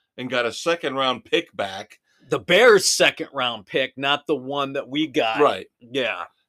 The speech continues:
Speaker 2: Ugh.
Speaker 1: And now they, they get to bring Allen Robinson in as a replacement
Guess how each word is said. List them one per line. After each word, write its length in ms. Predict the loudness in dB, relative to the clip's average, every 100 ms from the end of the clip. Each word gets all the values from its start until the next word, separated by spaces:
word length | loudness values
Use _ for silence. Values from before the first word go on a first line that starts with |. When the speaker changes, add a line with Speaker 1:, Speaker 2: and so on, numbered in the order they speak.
| -10
Speaker 2:
Ugh. 420 | -6 -2 0 0
Speaker 1:
And 120 | 2
now 360 | 2 4 4 4
they, 180 | 2 -2
they 320 | -2 -2 -2
get 180 | -2 -4
to 60 | -4
bring 200 | -4 -2
Allen 280 | -2 -2 -2
Robinson 520 | 0 0 -4 -10 -6
in 100 | -6
as 140 | -6
a 40 | -8
replacement 800 | -12 0 2 2 -4 -12 -14